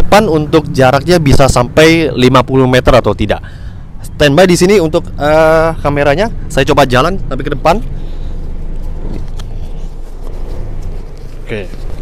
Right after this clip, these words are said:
Oke, baik, kita jalan ke depan seperti ini. Ini ada motor lewat. Kalau misalkan ini teman-teman bisa lihat ya, saya di depan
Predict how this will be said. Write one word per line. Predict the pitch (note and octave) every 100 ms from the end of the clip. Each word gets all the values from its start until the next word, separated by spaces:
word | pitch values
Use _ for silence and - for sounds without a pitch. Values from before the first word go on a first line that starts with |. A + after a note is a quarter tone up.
| - - - - - - - - - - - - - A2
Oke, | G#2 C#3+ F#3+ F3+
baik, | A#2+ -
kita | C3 D3 D3+ D3 - - - -
jalan | A#2 B2+
ke | -
depan | E3 D#3 D#3
seperti | - C3 C3 C3+
ini. | E3+ F3 - - - - - -
Ini | C3
ada | C3 A#2+ B2
motor | B2+ B2+ C3+
lewat. | B2+ B2 D#3+ - - - - - - - - - - -
Kalau | B2 B2+
misalkan | C3 C#3 - D3 D3 D3 D3 C#3+ - - - - - - - - - - - - - - - - - - - - - - -
ini | C3
teman-teman | C#3 C3+ D3
bisa | C#3+ C3+ A#2+
lihat | C#3+
ya, | C#3 -
saya | C3
di | C3 A#2
depan | A2+ - B2+ D3+